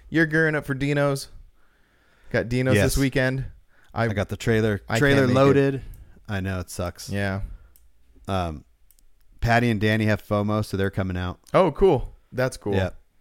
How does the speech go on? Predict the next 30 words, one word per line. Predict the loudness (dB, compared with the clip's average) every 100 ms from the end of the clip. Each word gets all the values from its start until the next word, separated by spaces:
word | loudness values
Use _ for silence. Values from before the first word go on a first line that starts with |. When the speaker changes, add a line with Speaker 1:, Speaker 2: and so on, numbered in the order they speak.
| _ _ -4
Speaker 2:
They're | 0
not | 2 4
bringing | 4 4
the | 2
truck. | 0 0 2
They're | 0
just | -2 -2
coming | -2 -2
out. | -4 -6
Speaker 1:
Right | -2 -2
on. | -2 -2
It | 0
doesn't, | 0 -2 -2
that, | -2 -2 -6
I |
mean, | -6 -4
just | -6 -6
being | -6 -4 -4
there | -6 -6
at | -6
that | -4 -4
event | -6 -8 -8
is | -12
cool. | -8 -6 -6 -10 -20 _ _ _ _ -6
It's | -4
Speaker 2:
Yeah. | -4
Speaker 1:
super | -6 -8 -8
cool. | -10 -12 -12 -20 _ _ _ _ _ -10
Speaker 2:
And, | -6 -6 -4
uh, | -4 -4 -8 -10